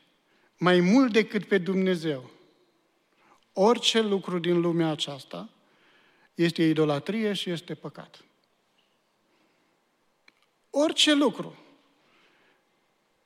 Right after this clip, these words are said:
chiar și orice persoană, dacă îl iubești mai mult decât pe Dumnezeu, este păcat înaintea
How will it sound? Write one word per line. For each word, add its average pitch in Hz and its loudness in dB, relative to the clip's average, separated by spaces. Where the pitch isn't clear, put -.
chiar 214 6
și - 2
orice 240 6
persoană, 202 2
dacă 165 0
îl 165 2
iubești 160 0
mai 240 2
mult 220 0
decât 185 -6
pe 190 -4
Dumnezeu, 165 -2
este 151 -8
păcat 185 -6
înaintea 160 -4